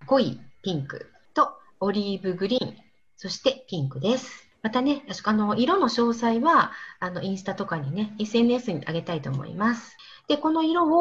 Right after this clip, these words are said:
をインテリアグッズとか洋服とかね、カラーブリージングで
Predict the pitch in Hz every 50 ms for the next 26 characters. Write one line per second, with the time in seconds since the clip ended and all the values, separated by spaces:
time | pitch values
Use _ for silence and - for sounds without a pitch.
0 | 339 311 247 170 151 - - - - 247 269 262 269 277 269 269 262 247 240 262
1 | 262 - - - 185 - 151 160 180 185 185 185 - - - - 139 139 - _
2 | _ _ _ 147 185 226 262 247 254 - - - _ - - 214 208 208 202 202
3 | 196 196 202 208 208 190 175 156 - 160 160 160 175 - -